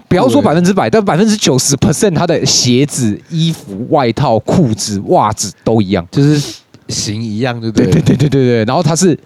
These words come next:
Speaker 1: 一个品牌哦。
Speaker 2: 哦，它真的是强国欸。
Speaker 1: 它真的是一个很屌的国家。
Speaker 2: <laughs>
Speaker 1: 然后我那个时候我就想说，好，那我去看电影。然后我就一个人去看那个周润发跟郭富城那时候演那个无双。
Speaker 2: 啊。
Speaker 1: 我就一个人进去。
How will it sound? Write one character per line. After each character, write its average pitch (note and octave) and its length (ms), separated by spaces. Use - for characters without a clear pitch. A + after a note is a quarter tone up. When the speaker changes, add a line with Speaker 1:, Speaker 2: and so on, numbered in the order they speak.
Speaker 1:
一 C#3+ 100
个 D#3+ 140
品 F#2+ 240
牌 F2 220
哦。 B2 280
Speaker 2:
哦， F2 340
它 C#3+ 120
真 D3+ 120
的 C3+ 40
是 C#3+ 140
强 F#2 180
国 D2 240
欸。 F2+ 120
Speaker 1:
它 D#3+ 140
真 E3+ 140
的 F3+ 40
是 D#3 120
一 - 40
个 D#3+ 120
很 F#3+ 160
屌 A2+ 160
的 A#2 100
国 G#2+ 180
家。 G#2 220
Speaker 2:
<laughs> G#2+ 40
Speaker 1:
然 C3 100
后 G3+ 100
我 D3+ 80
那 F#3+ 60
个 E3+ 60
时 E3 60
候 E3 60
我 D#3 60
就 F3+ 40
想 B2+ 160
说， C3 140
好， A2 140
那 C#3 80
我 A#2 80
去 - 80
看 G#2+ 180
电 G2 160
影。 E2 80
然 B2+ 100
后 C3+ 60
我 B2+ 60
就 D3+ 120
一 B2 80
个 B2 140
人 G2 140
去 - 100
看 A2+ 220
那 A2+ 100
个 F2 580
周 C3+ 220
润 C#3 240
发 A2+ 180
跟 A#2 160
郭 A2 140
富 A#2 160
城 G#2 140
那 A2 80
时 G#2+ 80
候 G#2+ 80
演 F#2+ 120
那 G2+ 80
个 F#2 80
无 F2 220
双。 F2 220
Speaker 2:
啊。 F#2 340
Speaker 1:
我 G#2 120
就 C#3+ 120
一 C3+ 140
个 C3 120
人 G2 160
进 G2+ 160
去。 F2+ 220